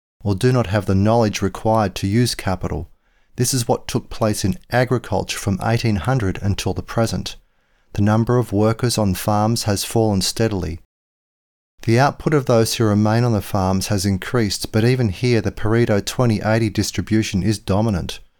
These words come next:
Only the top producers are able to prosper.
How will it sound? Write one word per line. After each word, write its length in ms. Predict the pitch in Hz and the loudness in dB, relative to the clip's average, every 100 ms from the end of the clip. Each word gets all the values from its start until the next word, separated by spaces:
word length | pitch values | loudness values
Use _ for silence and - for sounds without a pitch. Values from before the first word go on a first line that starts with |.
| _ _ _ - | _ _ _ 0
Only 320 | 127 147 131 | 4 4 4
the 100 | 101 | 0
top 300 | - - - | 0 -2 0
producers 560 | 120 - 135 - 95 - | -4 0 0 2 0 2
are 220 | 98 104 | 2 2
able 220 | 104 92 | 0 -2
to 120 | - | -6
prosper. 560 | - 123 127 - 82 | -4 -2 -2 -4 -6